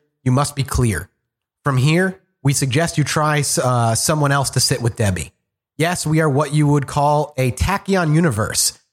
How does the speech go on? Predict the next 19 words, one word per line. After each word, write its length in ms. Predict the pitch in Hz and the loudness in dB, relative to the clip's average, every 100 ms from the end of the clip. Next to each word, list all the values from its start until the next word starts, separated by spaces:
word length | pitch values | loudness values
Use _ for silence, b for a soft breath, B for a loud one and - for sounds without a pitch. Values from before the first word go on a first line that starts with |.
| _ - | _ -4
but 120 | 135 | 0
your 100 | 131 | 0
understanding 580 | 151 180 - 156 151 135 | 0 0 0 0 2 2
is 120 | 123 | 0
incorrect. 600 | 131 - 120 98 85 _ _ _ _ _ _ | 0 2 2 0 -4 _ _ _ _ _ _
We 160 | 143 156 | 0 0
ask 180 | 143 | 0
nothing 320 | 147 160 190 170 | 0 0 0 2
more 280 | 165 165 | 2 2
of 120 | 160 135 | 2 2
you 200 | 135 139 | 2 2
than 200 | 131 123 | 0 0
to 80 | |
carry 420 | 117 - 139 156 147 | -2 0 0 2 2
on 220 | 139 135 | 2 2
as 160 | 123 | 0
you 80 | 123 | 0
would 200 | 120 123 | 0 0
prefer. 520 | 113 98 110 92 85 | -2 -4 -2 0 -2